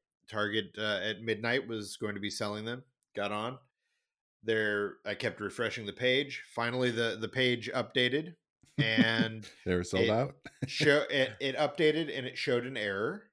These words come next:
Speaker 2: Okay.
Speaker 1: And it said, "We're experiencing difficulties."
Speaker 2: Oh, of
Speaker 1: Then
Speaker 2: course
Speaker 1: when
Speaker 2: you
Speaker 1: I
Speaker 2: are.
Speaker 1: refreshed it again,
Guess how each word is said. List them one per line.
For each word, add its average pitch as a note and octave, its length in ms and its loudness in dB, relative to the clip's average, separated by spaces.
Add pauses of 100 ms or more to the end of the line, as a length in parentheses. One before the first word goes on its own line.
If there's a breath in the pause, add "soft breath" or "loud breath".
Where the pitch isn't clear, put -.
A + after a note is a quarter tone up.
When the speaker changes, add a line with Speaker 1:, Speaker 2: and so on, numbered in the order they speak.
(260)
Speaker 2:
Okay. G#2 340 0 (240)
Speaker 1:
And A2 420 0
it G#2 140 -2
said, G#2+ 220 -2
"We're G2+ 120 0
experiencing G#2 540 -6
difficulties." A#2+ 680 -4 (280)
Speaker 2:
Oh, G2 280 -2
of - 40 0
Speaker 1:
Then B2+ 180 8
Speaker 2:
course A2 200 2
Speaker 1:
when B2 100 4
Speaker 2:
you A#2 60 6
Speaker 1:
I A#2+ 80 4
Speaker 2:
are. A#2+ 80 4
Speaker 1:
refreshed B2 480 0
it A#2 80 -6
again, C3+ 400 0